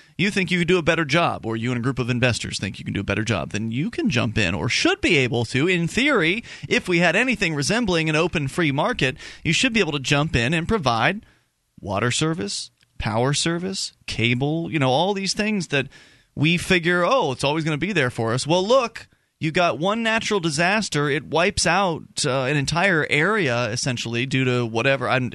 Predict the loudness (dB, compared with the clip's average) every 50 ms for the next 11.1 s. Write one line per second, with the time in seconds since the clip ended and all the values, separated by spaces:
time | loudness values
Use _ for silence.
0 | -6 -8 -8 -8 -8 -8 -2 0 0 2 2 2 2 2 2 2 0 -2 -2 -2
1 | 0 2 2 2 0 0 -2 -4 -2 0 0 0 0 -2 -4 0 2 2 2 2
2 | 2 0 0 0 -2 -2 -4 -14 -20 -20 -20 -20 _ _ -2 0 0 2 2 2
3 | 2 2 2 0 0 0 0 0 0 0 0 2 0 0 0 0 -2 -2 -2 -4
4 | -4 -4 _ _ _ _ -6 -2 0 2 2 2 2 2 0 0 0 0 2 2
5 | 2 2 2 -2 -2 0 2 2 2 2 0 -6 -18 -20 _ _ _ _ _ _
6 | 0 2 2 4 4 2 0 0 -2 0 -2 0 2 0 2 2 0 0 2 2
7 | 2 2 2 -2 -2 -2 -2 -2 -2 -6 -10 -10 -14 _ _ _ _ _ _ _
8 | -4 -2 -2 -2 -2 -2 0 0 -2 0 0 -2 0 2 0 0 2 0 -2 0
9 | 2 2 2 2 2 0 -2 -2 -2 -2 -2 -2 -2 0 -2 -2 -2 -2 -2 -2
10 | -4 -2 0 0 0 0 0 0 -2 -2 -2 -2 -10 -20 -20 _ _ -16 -14 -12
11 | -12 -12